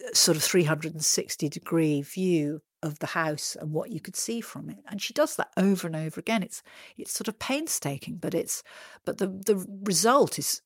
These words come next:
is anything but sort of heavy or difficult. It's, it's seamless. You're being handed these vivid, vivid images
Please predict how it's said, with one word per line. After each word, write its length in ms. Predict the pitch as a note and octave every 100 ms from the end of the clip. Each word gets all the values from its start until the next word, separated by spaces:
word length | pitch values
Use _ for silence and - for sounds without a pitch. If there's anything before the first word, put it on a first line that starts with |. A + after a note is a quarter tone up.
| -
is 260 | E3+ - -
anything 520 | G3 G#3+ - E3 D#3+ -
but 320 | G3 - -
sort 240 | - D3
of 80 | D#3
heavy 480 | D3 F3 E3+ D3 D3
or 120 | D3
difficult. 640 | C#3+ D#3 - - D3+ -
It's, 320 | - - - -
it's 180 | - -
seamless. 800 | - - A#3+ D4 E3 F#3+ - - - - - -
You're 120 | D3+
being 280 | F3+ F3 D#3+
handed 640 | D3 F#3+ A3 F#3 E3 -
these 340 | D#3+ D3+ E3+ -
vivid, 420 | A#3 A#3+ - - -
vivid 460 | - G#3+ E3+ D3 -
images 720 | F#3 A3+ - D3 C3 F3 -